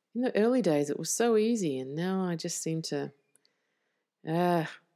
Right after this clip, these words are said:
And also thanks to everybody who's reached out to send love to my fur housemate who has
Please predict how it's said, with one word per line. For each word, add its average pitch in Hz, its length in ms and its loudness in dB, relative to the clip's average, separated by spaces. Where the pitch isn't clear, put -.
And 247 160 4
also 311 280 4
thanks 294 240 0
to - 120 0
everybody 226 400 2
who's 196 160 0
reached 196 260 0
out 185 200 2
to - 140 -6
send 185 360 0
love 175 260 0
to - 160 -4
my 170 400 0
fur 214 380 2
housemate 185 600 0
who 170 220 -2
has 160 540 -2